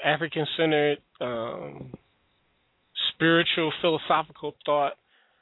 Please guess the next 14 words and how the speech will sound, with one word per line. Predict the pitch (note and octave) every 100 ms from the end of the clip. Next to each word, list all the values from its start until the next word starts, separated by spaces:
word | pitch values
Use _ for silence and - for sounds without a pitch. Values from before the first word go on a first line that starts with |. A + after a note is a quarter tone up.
| _ _ _ _ _ - -
To |
me, | F3+ A#3
that's | F#3+ E3+ -
on, | E3+ F3+ F3
that's | E3 D#3 -
on | F#3 F#3 E3+
the |
market | E3+ E3 - D#3+ -
today. | F3 C3 E3 B2 F#2 _ _ _ _ _ _ _
Nothing | A#2 C#3 D#3 E3 G3 - F#3 D3+
that's | C#3 -
out | C#3 C3+ -
there | C3+ B2+
comes | - C3